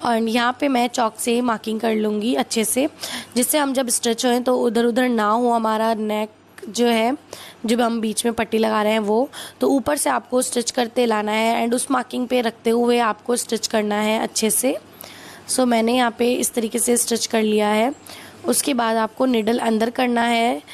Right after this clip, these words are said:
अ, fabric के and इस तरीके से का fabric को घुमाना है अपने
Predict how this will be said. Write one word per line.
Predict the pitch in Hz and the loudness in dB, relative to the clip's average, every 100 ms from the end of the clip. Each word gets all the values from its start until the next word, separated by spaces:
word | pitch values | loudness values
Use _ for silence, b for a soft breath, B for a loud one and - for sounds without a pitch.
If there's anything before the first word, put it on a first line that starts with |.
| B B - | B B -6
अ, | 233 220 220 | 0 0 0
fabric | 226 202 226 - | 0 -2 -2 0
के | 254 277 | 2 2
and | 240 226 233 | 2 0 0
इस | 240 | -2
तरीके | 247 247 | -2 -2
से | 247 254 | -2 0
का | 240 | -2
fabric | 220 214 214 226 | 0 -2 -2 -2
को | 254 | -2
घुमाना | 214 214 208 202 | 0 0 0 0
है | 214 220 214 | 0 2 0
अपने | 214 214 269 | -2 -2 -2